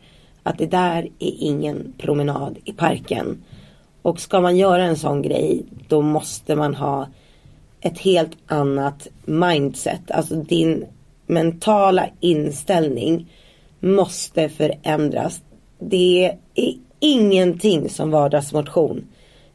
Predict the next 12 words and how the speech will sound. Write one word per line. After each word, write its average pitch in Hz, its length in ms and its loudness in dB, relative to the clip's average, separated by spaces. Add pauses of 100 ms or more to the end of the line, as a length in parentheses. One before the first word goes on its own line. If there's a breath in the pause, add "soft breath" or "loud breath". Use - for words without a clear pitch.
Det 220 100 2
är 214 120 -4
ingenting 190 800 2
som 165 240 0
att 160 180 0
gå 165 100 4
och 156 120 2
träna 151 360 0
tre 147 240 0
dagar 143 200 4
i - 20 2
veckan. - 540 -4